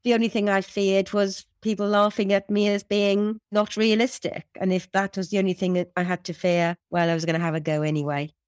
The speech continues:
It took me a long time to raise money, and it was very humiliating when people without the experience, without the background, managed to raise money much more quickly because they fitted the prototype, they fitted the stereotype of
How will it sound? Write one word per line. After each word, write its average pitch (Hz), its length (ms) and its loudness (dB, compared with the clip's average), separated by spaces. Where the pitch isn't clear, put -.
It - 160 -4
took - 220 -6
me 202 120 2
a 196 60 2
long 190 420 2
time 175 500 -2
to 175 140 -4
raise 165 280 -2
money, 175 380 -4
and 202 160 0
it 214 60 0
was 208 200 -4
very 185 380 2
humiliating 185 1040 0
when 170 280 0
people 170 720 -4
without 180 400 0
the 180 100 0
experience, 180 920 -2
without 175 380 -2
the 175 60 -8
background, 165 1000 -4
managed 185 460 0
to 185 80 -4
raise 175 300 -2
money 175 440 0
much 190 560 -4
more 180 220 0
quickly 190 460 -2
because 190 800 0
they 196 100 0
fitted 202 540 -6
the 202 120 -2
prototype, 196 720 -2
they 196 100 0
fitted 226 440 -2
the 214 320 -4
stereotype 185 1000 0
of 180 340 0